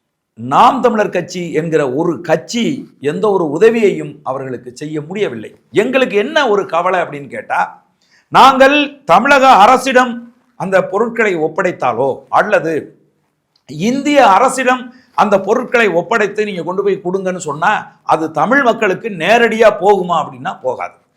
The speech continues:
அவர்கள் இலங்கைக்குத்தான் உதவி செய்வார்கள். இப்ப கூட ஆறு புள்ளி அஞ்சு டன்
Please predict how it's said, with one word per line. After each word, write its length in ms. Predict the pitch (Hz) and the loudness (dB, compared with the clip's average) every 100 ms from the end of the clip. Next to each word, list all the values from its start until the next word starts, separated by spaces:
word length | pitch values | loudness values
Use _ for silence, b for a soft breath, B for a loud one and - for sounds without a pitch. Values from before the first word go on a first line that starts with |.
| _ - | _ 2
அவர்கள் 380 | 170 220 202 185 | 4 4 2 2
இலங்கைக்குத்தான் 880 | 190 269 330 359 311 269 262 262 262 | 2 2 2 2 0 -2 0 2 2
உதவி 260 | 208 202 | 0 -2
செய்வார்கள். 480 | 196 147 117 107 - _ _ _ _ _ _ | -4 -8 -8 -8 -10 _ _ _ _ _ _
இப்ப 220 | - 156 143 | -10 -6 0
கூட 500 | 202 247 240 247 _ _ _ _ _ _ - | 2 4 2 -4 _ _ _ _ _ _ -2
ஆறு 380 | 131 185 208 | 2 4 2
புள்ளி 240 | 180 202 190 | 0 0 2
அஞ்சு 360 | 165 196 190 | 2 0 -2
டன் 420 | 190 190 185 175 | -2 -4 -6 -12